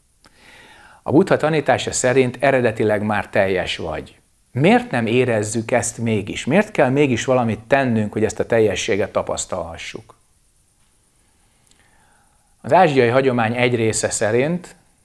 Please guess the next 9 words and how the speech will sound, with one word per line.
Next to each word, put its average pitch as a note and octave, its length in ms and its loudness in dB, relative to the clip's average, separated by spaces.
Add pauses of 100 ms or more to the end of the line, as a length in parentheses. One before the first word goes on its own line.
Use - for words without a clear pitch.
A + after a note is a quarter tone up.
(120)
ebbe G#2 320 -2
a G2 200 0
koreai G#2 360 0
zent F#2+ 260 -8
most F#2+ 180 -14
beleértem, A2+ 760 2
háromféle C3 840 0
energiával F#2+ 680 -2
dolgozunk. E2 680 -8